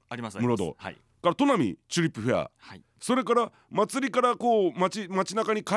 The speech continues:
Speaker 2: ってくれば、ホタルイカ、白エビの季節ですよ。
Speaker 1: あ、ちょうど今シーズンですもんね。
Speaker 2: これ全部揃えたら、他の地域よりよっぽど魅力的な国内旅行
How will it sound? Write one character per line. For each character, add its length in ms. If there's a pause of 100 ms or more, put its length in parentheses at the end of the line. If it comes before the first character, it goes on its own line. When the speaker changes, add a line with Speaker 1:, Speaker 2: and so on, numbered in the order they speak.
Speaker 2:
っ 20
て 160
く 120
れ 120
ば、 240 (240)
ホ 180
タ 140
ル 100
イ 80
カ、 100
白 240
エ 60
ビ 80
の 80
季 80
節 240
で 60
す 100
よ。 40
Speaker 1:
あ、 60 (220)
ち 80
ょ 80
う 60
ど 100
今 320
シ 160
ー 20
ズ 120
ン 40
で 60
す 100
も 100
ん 40
ね。 420 (400)
Speaker 2:
こ 180
れ 120
全 400
部 140
揃 280
え 60
た 160
ら、 360 (520)
他 500
の 200
地 400
域 500
よ 120
り 240
よ 260
っ 20 (240)
ぽ 160
ど 80
魅 200
力 240
的 240
な 100
国 280
内 220
旅 100
行 480